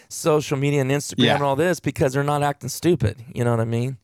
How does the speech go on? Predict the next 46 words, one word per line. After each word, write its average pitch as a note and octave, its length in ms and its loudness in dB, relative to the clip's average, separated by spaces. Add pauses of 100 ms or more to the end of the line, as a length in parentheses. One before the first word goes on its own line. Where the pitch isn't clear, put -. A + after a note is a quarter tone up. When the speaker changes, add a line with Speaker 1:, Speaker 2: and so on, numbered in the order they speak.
(180)
Speaker 1:
So - 200 -4
Speaker 2:
Yeah, A#2 320 2
right, G#2+ 380 -6
Speaker 1:
it's G#2+ 140 2
just A#2+ 160 0
Speaker 2:
right. - 80 2
Speaker 1:
refreshing. C#3+ 460 -2
Speaker 2:
There, B2+ 60 -4
Speaker 1:
It's C#3+ 260 -2
Speaker 2:
it's - 60 -4
Speaker 1:
refreshing. D#3+ 560 0
Like, G#2+ 200 -4
man, F3 200 -4
these C3+ 180 -4
are B2+ 60 2
like-minded. C#3 680 0 (540)
And D3 160 -2
I E3+ 100 2
see F#3+ 260 -4
why C#3+ 320 2
you D3 220 0
hit C#3+ 200 4
it C#3 80 2
off C#3+ 240 0
with C3 160 0
him C#3+ 160 0
when C3+ 80 0
you B2 100 -4
first C3+ 380 0
met B2+ 340 0
Dom, A#2 360 -2
is B2 100 -6
'cause A2+ 220 -2
if A2 100 -6
that D3+ 180 2
was B2+ 220 0 (140)
how B2+ 260 0
he B2 160 -2
presented C3 400 -2
himself, A#2 480 -4
I A2 60 -4
mean, A#2+ 180 -8
like, G#2+ 240 -8 (520)
yeah, C#3 300 0
I'd D#3+ 140 -4
be A#2+ 320 -4